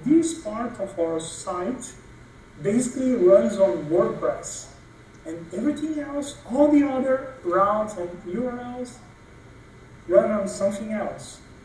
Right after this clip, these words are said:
And all of a sudden, if you had one delivery problem, now you have two,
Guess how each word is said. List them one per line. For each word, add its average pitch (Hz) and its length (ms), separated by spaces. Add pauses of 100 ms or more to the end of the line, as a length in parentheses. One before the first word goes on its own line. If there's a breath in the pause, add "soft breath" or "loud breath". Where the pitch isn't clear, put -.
(140)
And 147 160 (120)
all 170 200
of 190 40
a 196 40
sudden, 214 560
if 190 160
you 190 100
had 175 280
one 220 300
delivery 240 360
problem, 226 540
now 190 200
you 196 220
have 170 360 (800)
two, - 400